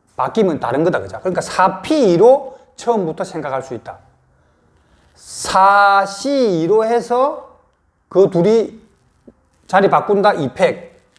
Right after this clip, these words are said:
요게 이 팩이니까 요 말과 요 말이 같은 말이라는 겁니다. 자, 이해를 하겠죠? 음. 자, 그런데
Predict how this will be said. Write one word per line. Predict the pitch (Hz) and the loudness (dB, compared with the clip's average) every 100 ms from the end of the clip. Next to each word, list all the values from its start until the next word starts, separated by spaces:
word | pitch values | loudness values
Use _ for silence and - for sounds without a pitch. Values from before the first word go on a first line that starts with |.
| _ _ _ | _ _ _
요게 | 160 175 | 0 2
이 | 143 123 | 2 0
팩이니까 | 185 151 104 95 92 120 - _ _ - | 0 0 -2 -10 -12 -12 -14 _ _ -4
요 | 156 220 | 4 6
말과 | 254 196 156 160 170 196 156 | 6 4 2 0 0 0 0
요 | 139 165 208 | -2 0 0
말이 | 156 120 165 131 | 0 -2 -4 -6
같은 | - 190 240 | -10 -8 0
말이라는 | 254 139 120 107 95 | 0 2 -2 -6 -10
겁니다. | 90 90 123 175 _ _ _ | -14 -14 -16 -16 _ _ _
자, | _ | _
이해를 | 143 151 127 | -2 -2 0
하겠죠? | 135 165 117 170 185 - - | -4 -4 -4 -4 -6 -18 -20
음. | 90 90 87 _ _ _ _ _ _ _ _ _ _ _ _ | -18 -18 -20 _ _ _ _ _ _ _ _ _ _ _ _
자, | 202 | 2
그런데 | 285 262 240 175 - | 6 6 6 2 -2